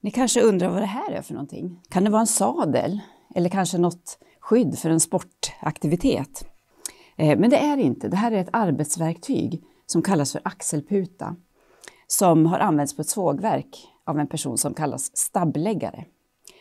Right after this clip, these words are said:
Och en stabbläggare, det är en person som bär staplade brädor på axeln. Och då satte man en sån här axelputa över axeln, spände fast den under armen på motsatta sidan och sen staplade man brädorna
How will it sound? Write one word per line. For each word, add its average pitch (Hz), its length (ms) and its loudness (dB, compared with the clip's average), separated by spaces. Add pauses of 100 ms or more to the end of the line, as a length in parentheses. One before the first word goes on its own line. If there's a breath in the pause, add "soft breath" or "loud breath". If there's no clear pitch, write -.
(120 soft breath)
Och 180 200 2
en 202 80 4
stabbläggare, 220 840 2 (520)
det 233 220 0
är 147 200 2
en 160 180 0
person 151 340 -2
som 151 220 0
bär 214 400 2 (340)
staplade 160 540 2
brädor 151 300 0
på - 120 -8
axeln. - 480 -6 (720 soft breath)
Och 190 100 0
då 220 320 8
satte - 460 2
man 262 120 0
en 302 80 -2
sån 262 140 -4
här 156 280 -2
axelputa 143 800 -2 (100)
över 139 260 0
axeln, 240 460 0 (220)
spände 180 380 2
fast 220 300 -2
den 175 120 -4
under 160 200 -2
armen 202 600 -2
på - 80 -4
motsatta 156 420 0
sidan - 540 -4 (200)
och - 120 -4
sen 143 120 -2
staplade 180 560 -2
man 147 160 0
brädorna 131 480 -4